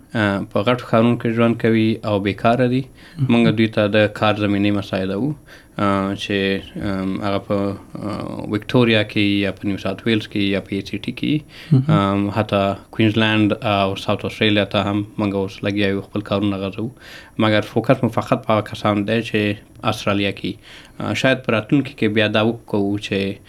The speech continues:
Speaker 1: اه، هغه کسان چې د افغان-، اه، چې د استرالیا نه بیرون دي، باندې دي،
Speaker 2: مهم.
Speaker 1: هغو کسانو ته موږ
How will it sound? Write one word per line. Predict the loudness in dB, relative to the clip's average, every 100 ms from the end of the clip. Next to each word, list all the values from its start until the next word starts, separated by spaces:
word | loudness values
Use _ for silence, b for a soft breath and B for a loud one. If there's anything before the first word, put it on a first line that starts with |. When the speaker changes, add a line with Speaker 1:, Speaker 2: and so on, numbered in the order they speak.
| B B -8
Speaker 1:
اه، | -4 0 0
هغه |
کسان | 0 -2 -4 -2
چې | -2
د |
افغان-، | -2 -2 -4 0
اه، | 2 2
چې | 0 -2
د | 0
استرالیا | 0 0 0 2 4
نه | 4 2 0 -4
بیرون | 0 4 6 6 4
دي، | 2 0
باندې | 2 2 4
دي، | 2 2
Speaker 2:
مهم. |
Speaker 1:
هغو | 0
کسانو | 0 -4 -2 -4
ته | -2
موږ | -2 -2